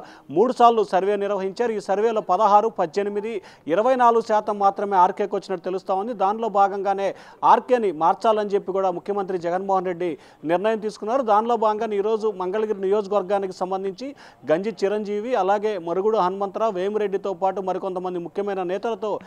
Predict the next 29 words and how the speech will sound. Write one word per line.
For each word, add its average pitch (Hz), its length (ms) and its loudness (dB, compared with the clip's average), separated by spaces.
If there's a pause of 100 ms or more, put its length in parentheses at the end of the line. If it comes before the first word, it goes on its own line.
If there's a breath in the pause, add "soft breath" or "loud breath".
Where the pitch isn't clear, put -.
(240 loud breath)
ఏపీ 208 260 -2
సీఎం 208 360 -4
క్యాంప్ 190 240 -2
కార్యాలయంలో 190 320 0
కూడా 185 160 -2
సమావేశం 180 580 -2
జరిగింది. 202 380 -4
దీనికి 220 180 -10 (100)
సంబంధించి 220 480 -6 (420 loud breath)
కాండ్రు 233 280 4 (120)
కమలాన్ని 220 420 2
ప్రకటిస్తారా, 208 480 0
లేదా 208 340 0
గంజి 196 160 -4 (120)
చిరంజీవిని 214 360 -2
ప్రకటిస్తారా 196 640 0
అనే 180 180 2
ఉత్కంఠ 196 340 -4
అయితే 190 180 -2 (380 loud breath)
కొనసాగుతా 196 560 4
ఉంది. 269 120 -2 (120)
దాంతోపాటుగా 233 640 4 (120)
మరొక 214 260 4 (100)
ఐదు 220 180 0
నియోజకవర్గాలకు 214 720 0
సంబంధించి 202 480 -6 (460 loud breath)
ఈ - 20 -6 (100)
రోజు, 247 200 8 (120)
రేపు 202 140 2